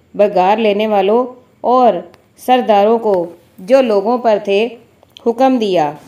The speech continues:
कि अब आगे को तुम इन लोगों को ईंटें बनाने के लिए भूस ना देना, जैसे अब तक देते रहे। वो खुद ही जाकर अपने लिए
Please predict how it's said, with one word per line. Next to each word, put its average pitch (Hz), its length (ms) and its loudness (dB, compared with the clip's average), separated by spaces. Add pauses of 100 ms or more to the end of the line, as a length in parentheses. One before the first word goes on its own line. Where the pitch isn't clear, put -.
(120)
कि 262 80 -2
अब 277 140 4
आगे 220 360 2
को 180 400 -4 (200)
तुम 254 180 2
इन 262 180 0
लोगों 226 260 0
को 262 240 0
ईंटें 233 280 -2
बनाने 214 320 -2
के 240 100 -8
लिए 254 120 -2
भूस 226 280 -4
ना 208 120 -2
देना, 170 380 -4 (480)
जैसे 196 300 0
अब 208 200 -2
तक 254 120 -2
देते 214 340 0
रहे। 170 320 0 (360)
वो 269 100 2
खुद 269 200 0
ही 285 120 2
जाकर 240 340 2
अपने 233 260 0
लिए 240 420 -2